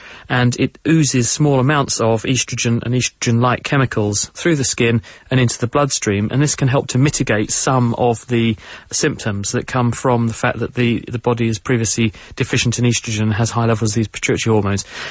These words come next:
There are some risks associated with using H R T, hormone replacement therapy. One of them is that it carries a, a small elevation in the risk of breast cancer. There may be others.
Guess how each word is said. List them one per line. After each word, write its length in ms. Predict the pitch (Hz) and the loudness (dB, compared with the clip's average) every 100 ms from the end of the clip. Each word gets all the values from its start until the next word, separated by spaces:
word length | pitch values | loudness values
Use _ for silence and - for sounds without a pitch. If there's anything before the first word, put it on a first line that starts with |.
| - - | -10 -2
There 100 | 147 | 0
are 40 | |
some 280 | 139 175 147 | 2 2 4
risks 320 | 156 - - | 2 0 -2
associated 580 | 139 139 127 127 117 123 | -2 0 0 0 -2 -2
with 120 | 120 | -2
using 340 | 175 175 120 110 | 0 0 0 -2
H 300 | 117 104 - | -4 -2 -2
R 160 | 104 95 | -2 -2
T, 300 | - 110 120 | 0 0 0
hormone 420 | 123 120 113 110 | 0 0 0 0
replacement 460 | 110 120 110 117 | 0 0 0 -2
therapy. 380 | - 117 110 127 - - - | -2 0 0 -2 -4 -12 -6
One 200 | - 151 | 0 2
of 140 | 147 - | 2 0
them 280 | 101 110 - - - | -2 -2 -4 -12 -6
is 140 | 135 123 | -2 0
that 80 | |
it 100 | 123 | 0
carries 380 | - 139 131 120 | 0 0 2 2
a, 120 | 127 | 0
a 60 | 98 | 0
small 360 | - 151 135 127 | 0 2 4 4
elevation 480 | 123 123 123 - | 2 2 0 0
in 60 | 120 | 0
the 60 | 120 | 0
risk 260 | 127 - | 0 -2
of 60 | 123 | -2
breast 240 | 131 - | -2 -2
cancer. 440 | - 95 87 98 95 - - - - _ | -4 -4 -4 -4 -6 -12 -20 -20 -20 _
There 120 | - 135 | 0 2
may 160 | 139 | 2
be 160 | 131 123 | 2 2
others. 400 | 127 101 95 | 0 -2 -4